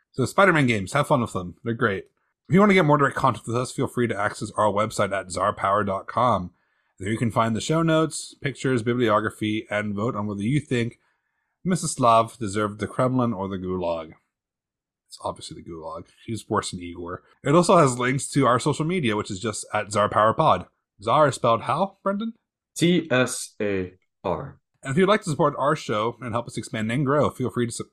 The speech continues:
Speaker 1: subscribe to our Patreon to get access to bonus episodes for both Czar Power and the history of Tsarkar Georgia. Uh, we also have an Amazon book wish list, PayPal, and Coffee. If you would like to do something that's free, leave a review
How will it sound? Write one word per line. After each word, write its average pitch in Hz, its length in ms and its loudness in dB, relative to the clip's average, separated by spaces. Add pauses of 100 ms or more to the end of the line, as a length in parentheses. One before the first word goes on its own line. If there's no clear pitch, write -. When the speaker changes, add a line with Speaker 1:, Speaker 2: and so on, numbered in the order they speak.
Speaker 1:
subscribe 143 680 2
to 202 120 0
our 214 140 4
Patreon 127 640 -2 (400)
to 151 60 -4
get 165 120 2
access 147 340 0
to 127 80 -4
bonus 127 280 -2
episodes 120 380 -4
for 107 120 -8
both 95 200 -4
Czar 120 220 4
Power 117 320 4
and 104 260 -4
the 98 60 -8
history 101 420 -6
of 98 160 -4
Tsarkar 98 540 -4
Georgia. 135 400 4 (640)
Uh, 117 200 4
we 120 60 4
also 135 200 2
have 131 340 2
an 123 80 -4
Amazon 123 340 -2
book 143 180 -4
wish 208 260 0
list, 202 340 -2 (380)
PayPal, 165 540 0
and 127 260 -8
Coffee. 123 560 -4 (400)
If - 80 -20
you 120 120 0
would 123 40 2
like 120 100 -2
to 123 60 -8
do 117 80 0
something 120 240 -4
that's 104 160 -4
free, 160 520 6
leave 143 220 -2
a 151 60 0
review 117 600 2